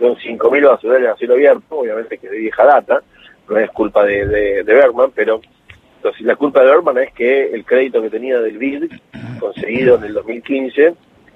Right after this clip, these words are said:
no lo ejecutó y estaba a punto de caerse, y me tuve que sentar con el banco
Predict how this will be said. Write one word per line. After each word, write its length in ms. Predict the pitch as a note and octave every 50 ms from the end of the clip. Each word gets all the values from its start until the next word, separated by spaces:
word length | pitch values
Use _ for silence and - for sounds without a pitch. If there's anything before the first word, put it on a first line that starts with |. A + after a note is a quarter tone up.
| _ _ _ _ _ - A#2+
no 80 | B2
lo 60 | B2
ejecutó 540 | A2 - - F#2+ A2 A2+ B2 - C#3+ A#2+ G2+ F#2+
y 180 | F#2 G2 G2+
estaba 240 | - - - A2+ A2+
a 40 | A2+
punto 300 | - B2 B2 A#2+ G#2+ A#2
de 60 | G#2
caerse, 640 | - A2+ B2 C3+ B2+ C#3 - - D#3 D#3+ - - - _ _ _ _ _ _
y 60 | G#2+
me 340 | G#2 G2+ G#2 G#2 G#2 G2 F#2+
tuve 260 | - - B2 B2 A#2+
que 80 | G#2+ A2
sentar 320 | - A2+ G#2 B2 B2 A#2
con 160 | A2 A2 A2 A2+
el 80 | A2+
banco 480 | B2 C#3 D3 D#3 D3+ - E3 E3 F3+